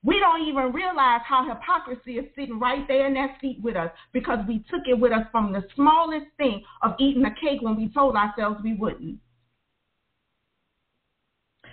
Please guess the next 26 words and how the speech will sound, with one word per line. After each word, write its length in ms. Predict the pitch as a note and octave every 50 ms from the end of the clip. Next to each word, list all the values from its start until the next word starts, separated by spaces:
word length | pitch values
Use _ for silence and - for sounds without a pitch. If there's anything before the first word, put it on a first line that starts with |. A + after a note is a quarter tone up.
| -
Now, 200 | - C#4 D#4 D4+
this 140 | - C5 B4+ - F4 D#4+
is 60 | C4+
not 280 | D4 D#4 D#4+ D#4 C4+
meant 280 | B3+ C4+ D4 D#4 - -
to 100 | - B3+
make 300 | B3 B3+ C#4 C#4 C#4 C#4
us 140 | C4+ A#3+ A#3 A#3 - - - _ - D3+
beat 220 | D3 C4 D#4 D#4+
up 180 | D4 D4 D4 C4+
on 200 | C4+ C4 B3 A#3+
ourselves 680 | A#3 A#3 A#3+ - A3+ A#3 A#3 A#3+ C4 D4 C#4+ B3 A3+
or 140 | G#3 G#3 G#3 G3+ -
to 220 | B3 F#3 E3+ - - - - - E3 D#3
judge 320 | E3+ C4 C#4+ D#4 D#4+ - A#3
ourselves, 640 | B3 A3 G#3+ A3 - - A3+ G3 G3 G3 G3+ G3+ - - - -
but 120 | A#3 B3+
it 160 | D4 D4+ C4+
is 140 | A#3 A#3 E3+ E3+ D#3+
definitely 460 | A3 C#4 F#4 - F4 D#4+ C#4 C4 C4
meant 280 | A#3+ A#3 A#3 B3 A3+ -
to 80 | - A3
make 240 | A3 A3+ A3 A3
us 100 | A#3+ G#3+ G#3+ -
examine 580 | F#3 F3+ F3+ D#3+ D#3+ G#3+ C4 B3+ A3+ G3+ F3+ F3
ourselves, 540 | F3 E3+ F3+ - - D#3+ - - - -